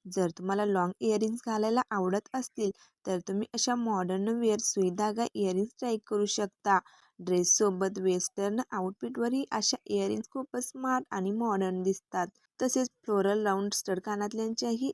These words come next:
इयरिंग्स या सध्या खूप डिमांडिंग आहेत. दिसायला खूपच स्मार्ट दिसतात. वेगवेगळ्या डिझाईनच्या इयरिंग्स मी या व्हिडिओमध्ये शेअर केलेल्या आहेत. या सर्व इयरिंग्स अगदी चार ग्रॅमच्या आतीलच आहेत. लाईटवेट आहेत, फॅन्सी आहेत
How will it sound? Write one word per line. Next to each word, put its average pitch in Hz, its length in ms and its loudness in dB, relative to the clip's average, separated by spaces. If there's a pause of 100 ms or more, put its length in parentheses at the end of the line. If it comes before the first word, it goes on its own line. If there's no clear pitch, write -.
इयरिंग्स 208 480 2
या 254 160 -2
सध्या 226 320 -2
खूप - 260 -10
डिमांडिंग 190 600 0
आहेत. 190 300 0 (280)
दिसायला 185 480 -2
खूपच 277 380 -4
स्मार्ट 180 400 -2
दिसतात. 185 400 -2 (440)
वेगवेगळ्या 175 520 0
डिझाईनच्या 185 680 0 (100)
इयरिंग्स 190 500 2
मी 262 140 -2
या 254 100 0
व्हिडिओमध्ये 180 540 0
शेअर 202 380 0
केलेल्या 180 380 2
आहेत. 185 240 -2 (300)
या 254 180 0
सर्व 247 320 2
इयरिंग्स 220 600 0 (140)
अगदी 240 280 -2 (100)
चार 233 280 4
ग्रॅमच्या 220 440 0 (100)
आतीलच 190 560 0
आहेत. 190 260 0 (320)
लाईटवेट 190 640 0
आहेत, 202 260 0 (160)
फॅन्सी 254 400 -2 (100)
आहेत 214 280 0